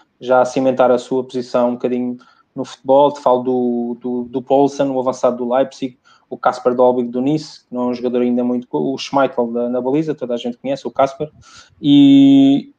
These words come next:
e o Eriksen, do Inter, que também fez uma época um bocadinho a meio gás, era para sair e depois não saiu, mas é um jogador fantástico.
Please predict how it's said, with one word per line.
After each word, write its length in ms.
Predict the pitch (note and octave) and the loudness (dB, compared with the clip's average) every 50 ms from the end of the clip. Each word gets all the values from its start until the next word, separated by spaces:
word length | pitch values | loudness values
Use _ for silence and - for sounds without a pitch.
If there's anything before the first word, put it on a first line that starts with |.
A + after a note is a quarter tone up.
| _ _ | _ _
e 500 | C3+ C3 C3 C3 C3 C3 B2+ B2+ B2+ C3 C3+ | -4 -4 -2 -2 -2 -2 -4 -4 -2 0 2
o 100 | C3+ C3 | 4 4
Eriksen, 440 | C3 D3 E3+ E3 - - F#3 F#3 F3 | 4 4 2 0 -2 -2 -2 0 0
do 140 | C#3+ C3 C3+ | 2 2 2
Inter, 400 | D#3 F3 E3+ F#3+ F#3 F#3 F#3+ - | 2 2 2 0 0 -2 -4 -12
que 80 | _ | _
também 240 | _ C3+ C3+ C3+ C3+ | _ -4 -2 -2 -2
fez 240 | C3+ - C#3+ C3 B2 | -2 0 -2 0 0
uma 160 | C3 C3+ C3+ | 0 2 4
época 300 | C3+ C3 C3 - - C3 B2 A#2+ | 4 2 2 0 -2 0 0 0
um 80 | A#2+ B2 | -2 -4
bocadinho 340 | A#2+ - C3+ C3 C3+ C3+ | -2 -2 -2 -2 -2 -2
a 40 | C3 | -2
meio 140 | C3 B2+ B2 | -2 -2 2
gás, 260 | B2+ C#3 D3 C#3+ B2+ | 2 2 2 4 2
era 140 | C3+ C3 C3 | 0 0 0
para 120 | C3 - | -2 -6
sair 460 | - - - C3+ C#3 C#3 C#3+ C#3 B2+ B2+ | -12 -8 -4 -2 0 2 2 0 -2 -4
e 60 | B2 | -8
depois 200 | - C3 B2+ A#2+ | -8 -8 -8 -6
não 120 | B2+ B2 | -6 -8
saiu, 420 | B2 - B2+ C3 C#3+ D3+ D3 D3 - _ _ _ _ | -8 -6 -4 -2 -2 -2 -4 -6 -10 _ _ _ _
mas 140 | - B2+ B2+ | -10 -4 -2
é 40 | C3 | 0
um 80 | C3 B2+ | 0 0
jogador 460 | B2 B2+ C3 B2 C3 C3 B2 B2 A#2+ | 0 -2 0 2 2 2 2 0 -2
fantástico. 640 | B2 - C3 B2 B2 C3 B2+ - - - C#3 - | -2 -4 -6 -2 0 0 0 0 -4 -10 -12 -12